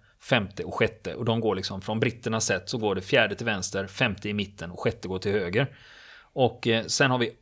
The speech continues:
A-kompaniet då. De ska, eh, gå och ta den här åsen som sticker ut lite norrut från berget, Wing Forward. Så de, eh, så till vänster om B-kompaniet kommer A-kompaniet att rycka fram då.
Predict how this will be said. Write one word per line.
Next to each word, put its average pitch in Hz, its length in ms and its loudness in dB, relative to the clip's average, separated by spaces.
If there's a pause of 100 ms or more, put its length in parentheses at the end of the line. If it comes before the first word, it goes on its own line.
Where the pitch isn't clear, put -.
A-kompaniet 110 840 2
då. 120 280 -6 (140)
De 135 320 4
ska, - 160 4 (300)
eh, 107 640 0 (160)
gå 131 160 2
och 120 80 2
ta 123 160 4
den 104 100 2
här 104 180 0
åsen 131 460 2
som 127 140 0
sticker - 300 -2
ut 107 100 0
lite 110 160 -4
norrut 113 380 2
från 107 160 0
berget, 92 380 2
Wing 110 220 0
Forward. 110 440 0 (240)
Så - 140 0
de, 107 340 0 (120)
eh, 110 200 -2
så 110 480 2 (340)
till 123 180 0
vänster 135 580 4
om 131 80 2
B-kompaniet 104 500 2
kommer 127 340 2
A-kompaniet 95 520 -4
att - 60 -2
rycka 98 300 -2
fram 92 260 -4
då. 98 220 -6